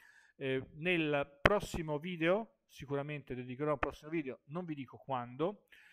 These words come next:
Eh, intanto, ecco, avete visto tanti unboxing, la mappa è veramente bella e cerca di riportare in maniera,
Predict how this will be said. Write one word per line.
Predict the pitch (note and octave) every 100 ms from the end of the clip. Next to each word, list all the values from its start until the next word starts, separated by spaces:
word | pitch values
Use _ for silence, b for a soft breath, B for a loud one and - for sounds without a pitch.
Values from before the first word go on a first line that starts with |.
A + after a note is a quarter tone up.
| B B -
Eh, | C#3 C#3 C#3 C#3 C3+ C3 C3 C3 B2+ B2+ B2+ B2+ B2 D3+
intanto, | D3+ G#3 G#3 - E3 C#3+ - -
ecco, | E3 - C3 A#2 -
avete | C#3 D3 D3+
visto | F3+ -
tanti | D#3 F3 F3
unboxing, | D3+ E3+ - - F#3 F#3
la | C#3+
mappa | D3+ F#3 F3+ F3+ F3
è | D3+
veramente | C#3 D3 E3+ - D3
bella | C#3+ F3 G#3 G3+ E3+
e | D#3
cerca | - F3+ D3+ - B2+
di | B2 D#3 D3
riportare | C3+ - C#3+ - C#3+ A#2+
in | B2
maniera, | C#3+ D#3+ C3